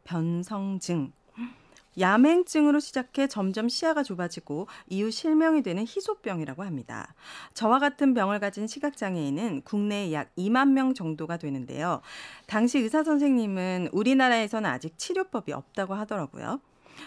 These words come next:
저는 열여덟 살에 중도 시각장애인이 되었고 스물세 살에 시력을 거의 상실하면서 건강도 더 나빠졌습니다.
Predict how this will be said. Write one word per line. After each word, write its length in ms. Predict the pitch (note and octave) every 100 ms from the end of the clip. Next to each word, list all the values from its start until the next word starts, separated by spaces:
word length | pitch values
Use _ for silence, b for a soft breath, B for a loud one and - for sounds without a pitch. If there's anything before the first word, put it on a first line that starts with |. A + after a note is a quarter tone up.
| -
저는 340 | - G#3 A#3+
열여덟 480 | F3 G3+ D3+ C#3+ A3
살에 400 | B3 E3 F3+ G3+ -
중도 500 | - G#3 G#3+ A3 A#3
시각장애인이 800 | - D4 D4 A3 F3 E3+ E3 F#3
되었고 640 | E3 C#3+ _ D#3+ D#3 - B B -
스물세 500 | D4+ D4 D4+ D#4+ D#4
살에 400 | C#4 D#3+ F3+ C4+
시력을 420 | - C#4 C4 C4
거의 260 | B3+ E3 F3
상실하면서 1080 | - D#4 D#4+ D#4+ C#4 A3 E3+ E3 A#3 D4+ C4+
건강도 440 | - F#3+ F#3+ F3+ G3
더 140 | F#3+
나빠졌습니다. 800 | C#3 A#2+ G#3 D#3+ - B2+ - -